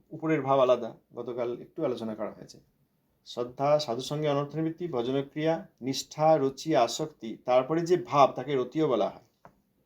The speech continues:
প্রেমনস্তু প্রথম অবস্থা ভাবৈত্য বিধীয়তে, প্রেমের প্রথম অবস্থা ভাব নাম তার।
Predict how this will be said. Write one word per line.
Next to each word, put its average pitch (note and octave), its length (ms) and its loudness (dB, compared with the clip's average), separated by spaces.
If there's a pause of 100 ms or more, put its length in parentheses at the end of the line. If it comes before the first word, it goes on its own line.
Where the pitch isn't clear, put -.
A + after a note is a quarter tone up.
(960)
প্রেমনস্তু D#3 540 2
প্রথম C#3+ 240 -2
অবস্থা C#3+ 360 -2
ভাবৈত্য A#2+ 580 2
বিধীয়তে, - 480 -14 (1120)
প্রেমের C#3+ 380 0
প্রথম C3+ 200 -6
অবস্থা C#3+ 320 -4
ভাব A#2+ 260 2
নাম A#2 240 -4
তার। - 160 -12